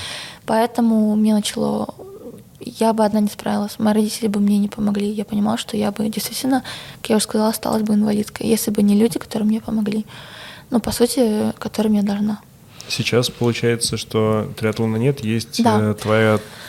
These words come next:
Speaker 2: теннисская, э,
Speaker 1: А,
Speaker 2: карьера?
Speaker 1: у меня отбило желание заниматься спортом в принципе, начиная вот с поздней осени. Всю зиму я не тренировалась.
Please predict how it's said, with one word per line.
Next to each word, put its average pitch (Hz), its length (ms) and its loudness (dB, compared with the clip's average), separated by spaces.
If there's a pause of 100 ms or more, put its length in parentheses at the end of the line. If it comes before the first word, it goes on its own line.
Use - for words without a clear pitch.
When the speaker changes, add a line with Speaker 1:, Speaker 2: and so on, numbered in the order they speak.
Speaker 2:
теннисская, 107 800 2 (100)
э, 107 100 -4
Speaker 1:
А, 104 40 -2
Speaker 2:
карьера? 123 440 0 (200)
Speaker 1:
у 220 60 0
меня 262 160 2
отбило 254 280 0
желание 247 340 0
заниматься 226 460 0
спортом 240 420 -2
в - 60 -8
принципе, 277 580 -4 (140)
начиная 208 400 0
вот 202 100 -4
с - 40 -10
поздней 214 340 0
осени. 220 520 2
Всю - 180 -2
зиму 214 240 4
я 202 160 0
не 240 300 2 (420)
тренировалась. 208 680 -2